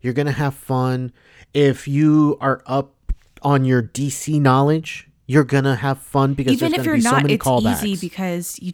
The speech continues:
Speaker 2: don't have to have wa-, you don't need to have watched all of the other movies. You probably don't need to have watched Justice League.
Speaker 1: Right.
Speaker 2: Or the Snyder Cut of Justice League, which is,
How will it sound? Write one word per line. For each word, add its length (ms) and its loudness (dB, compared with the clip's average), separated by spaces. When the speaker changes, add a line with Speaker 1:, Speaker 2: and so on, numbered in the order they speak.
Speaker 2:
don't 300 -8
have 220 -10
to 100 -10
have 200 -8
wa-, 240 -12
you 220 -4
don't 240 -10
need 260 -4
to 80 -6
have 180 -8
watched 420 -8
all 220 -6
of 100 -8
the 120 -6
other 180 -8
movies. 500 -6
You 120 -8
probably 380 -2
don't 180 -4
need 160 -6
to 60 -8
have 180 -10
watched 340 -12
Justice 480 -8
League. 580 -6
Speaker 1:
Right. 360 -4
Speaker 2:
Or 180 -6
the 180 -10
Snyder 480 -4
Cut 360 -2
of 140 -6
Justice 460 -8
League, 380 -6
which 160 -12
is, 380 -12